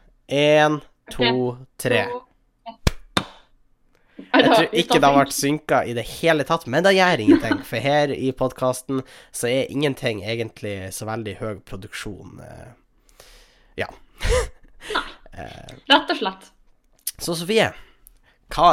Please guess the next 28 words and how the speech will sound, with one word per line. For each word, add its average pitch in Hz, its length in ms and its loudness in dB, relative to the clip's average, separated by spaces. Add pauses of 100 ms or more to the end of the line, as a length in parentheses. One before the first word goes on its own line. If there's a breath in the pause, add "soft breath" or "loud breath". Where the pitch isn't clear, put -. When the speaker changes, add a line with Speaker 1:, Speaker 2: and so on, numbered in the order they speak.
Speaker 1:
har 165 180 4
du 349 60 6
Speaker 2:
Ja, 349 280 0
Henning. 220 440 -2
Speaker 1:
eh, 127 260 -6 (280 loud breath)
ja, - 180 -8
Sofie, - 380 -4
eh, 139 280 -2
hvor, 170 260 0 (200 loud breath)
nei, 120 240 -2
eh, 143 360 2
men, 170 240 4
eh, 147 680 4
<laughs> 139 40 0
har 170 80 4
det 175 140 -2
skjedd 180 260 -2
noe, 117 460 -6
eh, 110 440 -6 (340 soft breath)
revolusjonerende 135 760 0
siden - 240 -8
sist? - 220 -8
Du 135 100 -2
lever 147 240 2
fortsatt - 380 -8
studentlivet, 123 640 -6
liksom. 98 260 -14 (880)
Speaker 2:
Ja, 349 120 6